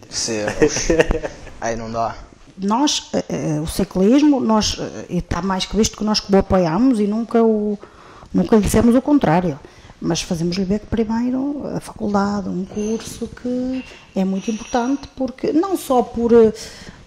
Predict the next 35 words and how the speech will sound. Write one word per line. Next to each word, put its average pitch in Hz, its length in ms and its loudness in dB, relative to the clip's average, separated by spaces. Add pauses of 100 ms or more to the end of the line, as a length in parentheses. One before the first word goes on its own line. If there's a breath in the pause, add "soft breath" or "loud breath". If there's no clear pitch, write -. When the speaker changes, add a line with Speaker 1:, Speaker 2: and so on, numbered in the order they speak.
(120)
Speaker 3:
o 220 400 -2
desporto 226 580 2
ser 214 300 0
uma 208 140 -4
carreira 214 340 -4
que 220 120 -4
acaba 202 280 -4
muito 208 200 -4
cedo, 285 440 6 (540 loud breath)
mas 269 180 0
até 226 180 2
uma 202 180 -2
simples 202 400 -6
lesão 247 540 0 (100)
pode 254 300 0 (180)
encostá-los 240 720 0
muito 233 320 -4
cedo. 160 240 -10
E 196 140 -2
eles 220 160 0
tendo 254 240 -4
um 285 320 -6
curso 320 500 -8 (240)
é - 80 -16
completamente 196 580 -6
diferente. 226 520 -6 (760 loud breath)
Agora, 202 460 2 (100)
dizer 208 300 0
que - 80 -12
não 202 140 -6
apoio, 185 440 -4 (180)
apoio, 190 440 -10
sim 214 140 -4
senhora, 202 500 -10 (120)
apoio, 180 500 -4